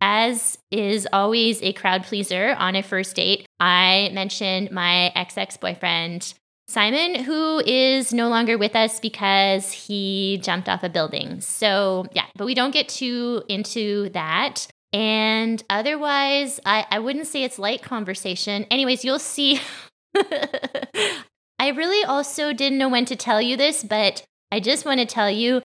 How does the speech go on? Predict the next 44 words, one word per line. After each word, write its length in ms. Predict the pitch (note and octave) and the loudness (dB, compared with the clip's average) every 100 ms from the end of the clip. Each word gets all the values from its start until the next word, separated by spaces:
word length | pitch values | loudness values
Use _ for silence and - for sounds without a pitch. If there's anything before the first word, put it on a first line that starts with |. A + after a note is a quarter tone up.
| - | -4
that 380 | G3 G3 F#3 F#3+ | 2 4 4 4
Amir 680 | G#3 A3 F#3+ B3 C4 C#4 C4+ | 0 0 0 2 4 4 2
arrived 520 | A3+ G#3 G3 G3+ G#3 | 2 2 4 4 2
at 120 | - G3+ | 0 -2
my 120 | G3+ | 0
house. 520 | F3+ D#3 G3+ - - - | 0 0 -2 -4 -6 -4
He 160 | A3+ | -4
brought 360 | A3 A3+ G#3+ G3+ | 0 2 2 2
hummus 680 | - G3 A#3 E4 F#4 - - | -2 -2 0 0 -2 -6 -6
because 380 | A#3 A#3 A#3 - | 0 0 0 -2
I 60 | - | -6
told 320 | - G#3 G#3 | -4 -4 -2
him 180 | A3+ A3 | -2 0
that 140 | G3+ | 0
I 60 | F3+ | 0
had 200 | F#3+ F#3 | -4 -4
chips. 480 | - G#3 A#3 - - | 0 0 -2 -8 -8
So 140 | - | -4
he 100 | A3+ | -2
brought 220 | G#3+ G3 - | 0 -2 -2
some 200 | C#4+ A3 | -4 0
hummus, 480 | G#3 G#3+ C#4+ - - _ | 0 0 0 -4 -6 _
and 440 | G3+ A3 A3 A3 - | 0 2 0 -2 -6
he 640 | - A#3+ A#3+ A#3 A#3 A#3 A3 | -10 -6 -2 0 2 2 2
was 380 | A3+ A3+ A#3 - | 4 4 4 0
a 120 | A3 | 0
little 320 | A3+ A#3+ D#4 | 0 2 2
bit 200 | C4+ D#4+ | 2 2
late 320 | B3+ D4+ D4 | 4 4 2
because 760 | C#4+ C4 A#3+ A3+ A3 A#3 A#3+ G#3+ | -2 -2 2 4 4 4 0 -4
he, 600 | - A3+ A3 A3+ A3+ A#3 | -8 -4 0 2 2 0
he 180 | - A#3 | -2 0
was 160 | A#3 A#3 | 0 0
at 140 | A#3+ | 0
a 40 | |
grocery 300 | A#3 A3+ A#3+ | 0 0 0
store 160 | A#3+ A3 | -2 0
and 80 | G#3 | 0
he's 80 | G3+ | -2
like, 120 | G3+ | -2
"I 60 | |
just 420 | G3 G3+ A3+ - G3+ | 0 0 -2 -4 0
got, 360 | G3 F3 E3+ | 2 2 0
like, 280 | G3+ F3+ | -2 -2